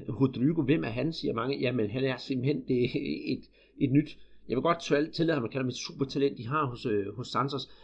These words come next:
Han, øh, <clears throat> bringer altså Santos foran to nul. Derefter så får han, øh, hvad hedder det, Arthur, han får et straffespark,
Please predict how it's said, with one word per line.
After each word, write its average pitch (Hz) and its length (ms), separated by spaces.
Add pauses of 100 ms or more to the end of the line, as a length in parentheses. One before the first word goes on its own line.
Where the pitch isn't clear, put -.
(220)
Han, 196 220
øh, 143 420 (260)
<clears throat> 139 260
bringer 131 200
altså 127 180
Santos 156 340
foran 156 320
to 262 160
nul. 185 220 (480)
Derefter 165 380
så 135 520 (100)
får 104 680
han, 117 280
øh, 92 600
hvad 95 100
hedder - 160
det, 92 100
Arthur, 156 540 (320)
han 143 140
får 123 100
et 110 60
straffespark, 160 520